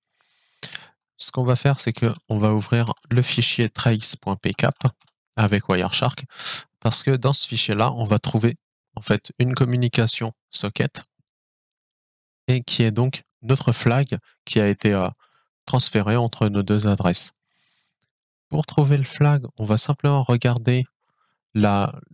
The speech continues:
la, la length, L E N, et on voit qu'elle est à zéro, sauf ici. On voit qu'il y a ici trente-deux bytes de données. Tous les autres paquets,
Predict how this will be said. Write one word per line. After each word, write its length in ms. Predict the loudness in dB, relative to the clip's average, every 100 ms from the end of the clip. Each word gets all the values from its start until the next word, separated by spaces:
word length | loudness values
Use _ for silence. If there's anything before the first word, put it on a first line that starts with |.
| -2
la, 260 | 2 2 0
la 280 | -2 2 2
length, 560 | 4 2 0 -2 -4 -4 -12 _
L 180 | 0 2
E 100 | 2
N, 280 | 2 0 -4 -6 _ _ _ -2
et 120 | -2
on 100 | 0
voit 220 | 0 0
qu'elle 260 | 0 0 0
est 160 | 0 -2 0
à 140 | 0
zéro, 400 | 0 -2 -2 0
sauf 300 | 0 0 0
ici. 340 | 0 -2 -6 -10 _ _ _
On 100 | -4
voit 160 | -2 -2
qu'il 200 | 0 0
y 40 |
a 140 | 0 -2
ici 420 | -2 -2 -4 -6
trente-deux 400 | -4 -2 0 -2 -2 _ _ _ _
bytes 340 | 0 0 0 -2
de 180 | 0
données. 360 | 0 0 0 -6 _ _ _ _
Tous 160 | 0 2
les 180 | 2
autres 140 | 0 0
paquets, 380 | -2 0 -2